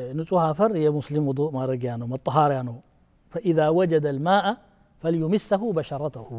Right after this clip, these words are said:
ውሃ ሲያገኝ ሰውነቱን ያስነካሉ። እዚህ ላይ አንድ፣ እ፣ የማነሳት ነጥብ ምንድን ነው? በተየሙም የሰገደ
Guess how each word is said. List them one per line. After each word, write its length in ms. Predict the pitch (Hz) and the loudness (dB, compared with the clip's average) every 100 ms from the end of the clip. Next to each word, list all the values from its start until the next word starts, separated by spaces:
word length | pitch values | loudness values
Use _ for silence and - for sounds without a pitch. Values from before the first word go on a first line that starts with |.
| 113 _ _ _ _ 160 | -12 _ _ _ _ 0
ውሃ 100 | 151 | 0
ሲያገኝ 380 | 156 170 165 220 | 2 2 2 0
ሰውነቱን 440 | 175 156 156 151 151 | 0 0 0 -2 -4
ያስነካሉ። 540 | 135 135 123 147 143 208 - _ _ | -4 -8 -4 0 0 -4 -10 _ _
እዚህ 80 | 151 | 0
ላይ 120 | 156 | 2
አንድ፣ 200 | 147 147 147 - | 2 0 -6 -14
እ፣ 120 | 143 127 127 | -12 -10 -12
የማነሳት 640 | 135 139 143 143 135 139 127 | -8 -6 -4 -4 -4 -6 -4
ነጥብ 280 | 143 139 139 | -6 -4 -6
ምንድን 300 | 139 135 156 | -4 -2 -2
ነው? 120 | 139 202 _ _ _ - _ _ _ _ _ _ _ | -2 -4 _ _ _ -20 _ _ _ _ _ _ _
በተየሙም 640 | 139 139 170 185 185 185 175 147 135 131 131 | -8 0 4 4 4 2 2 0 0 -4 -2
የሰገደ 560 | 139 170 160 147 156 | 0 2 2 2 4